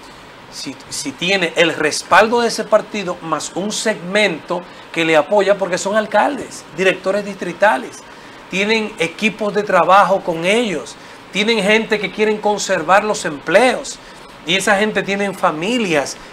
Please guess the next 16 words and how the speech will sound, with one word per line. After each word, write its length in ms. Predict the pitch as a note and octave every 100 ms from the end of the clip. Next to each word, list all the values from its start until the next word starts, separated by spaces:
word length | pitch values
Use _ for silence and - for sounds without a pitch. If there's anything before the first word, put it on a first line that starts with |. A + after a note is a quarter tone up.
| -
y 100 | -
también 360 | F3 E3 G3
ellos 240 | G#3+ G#3 -
tienen 260 | G#3 G3+
sus 200 | F#3 F3
comités 480 | - F3+ E3 - F#3+
de 100 | F3
bases. 560 | E3+ G#3+ - - - - - - - -
Cuando 280 | D#3 D#3 D#3
uno 240 | F3 F#3+
lo 160 | G#3+ G#3+
ve 240 | G#3+ -
desde 260 | D#3 D3+ D3
ese 180 | D3 F3+
plano, 480 | - F3 D#3+ D#3+ E3
Víctor, 360 | E3 - F3